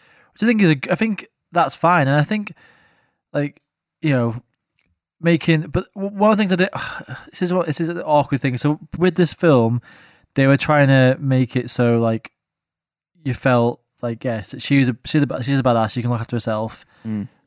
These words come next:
Speaker 1: and, uh, I, I felt like b-, by doing that, they seemed to make every male character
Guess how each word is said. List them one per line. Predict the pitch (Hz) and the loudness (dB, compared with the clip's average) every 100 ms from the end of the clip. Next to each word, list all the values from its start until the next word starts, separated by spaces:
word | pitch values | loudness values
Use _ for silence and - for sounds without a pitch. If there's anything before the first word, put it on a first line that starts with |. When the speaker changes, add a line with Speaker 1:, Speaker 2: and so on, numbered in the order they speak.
| - | -6
Speaker 1:
and, | 120 117 113 113 107 - _ _ _ _ _ _ _ _ _ _ _ 117 | -2 0 -2 -4 -6 -12 _ _ _ _ _ _ _ _ _ _ _ -8
uh, | 117 107 107 104 - _ _ | -4 -4 -4 -6 -10 _ _
I, | 120 131 - | -4 -2 -4
I | 123 | 0
felt | 170 170 | 2 2
like | 143 - - _ _ - | 0 -4 -20 _ _ -20
b-, | - _ 135 | -20 _ -2
by | 151 147 | 0 2
doing | 170 180 160 | 4 4 2
that, | 110 110 | 0 -2
they | 123 123 | -4 0
seemed | 160 170 | 2 2
to | 160 | 4
make | 151 131 - | 2 2 0
every | 147 135 143 | 0 2 4
male | 139 139 | 4 2
character | - 139 127 - 113 113 | 2 -2 -2 -6 -8 -8